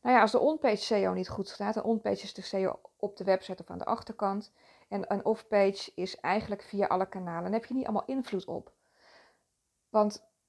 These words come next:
eigenlijk bepaalt Google dat een beetje. En degene die het meest betaalt. Dat is gewoon een spelletje. Zo werkt het. Maar er is zoveel verschrikkelijk, zo verschrikkelijk veel wat je kunt doen aan de voorkant. Je kunt later altijd nog zeggen, "Nou, dan ga ik dat doen, want alle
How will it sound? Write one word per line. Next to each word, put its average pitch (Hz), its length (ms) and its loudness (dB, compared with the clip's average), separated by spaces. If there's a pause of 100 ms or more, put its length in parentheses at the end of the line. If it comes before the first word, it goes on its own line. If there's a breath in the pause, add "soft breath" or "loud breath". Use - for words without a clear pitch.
(160)
eigenlijk 220 400 0
bepaalt 190 380 0
Google 165 220 -6
dat - 180 -12
een - 100 -12
beetje. - 360 -12 (220)
En 226 300 0
degene 202 320 -2
die 185 100 0
het 185 100 -8
meest 170 220 -10
betaalt. - 520 -14
Dat 208 100 -14
is - 80 -12
gewoon 311 160 0
een 254 60 0
spelletje. - 520 0 (440)
Zo 277 240 4
werkt 262 320 6
het. - 220 -14 (440 soft breath)
Maar 285 100 -6
er 294 80 0
is 294 160 0
zoveel 339 240 8
verschrikkelijk, 269 580 0
zo 285 120 2
verschrikkelijk 269 400 -2
veel 247 140 4
wat 240 140 2
je - 60 -20
kunt 226 140 0
doen 208 160 2
aan 185 100 0
de 180 60 -4
voorkant. 247 760 0 (380 loud breath)
Je 254 100 -6
kunt 247 140 -2
later 269 300 4
altijd 302 340 2
nog 262 100 0
zeggen, 220 240 0
"Nou, 190 120 2
dan 170 100 -4
ga 214 120 -2
ik 190 140 -4
dat 170 180 2
doen, 170 140 -8
want 170 160 -6
alle 208 440 8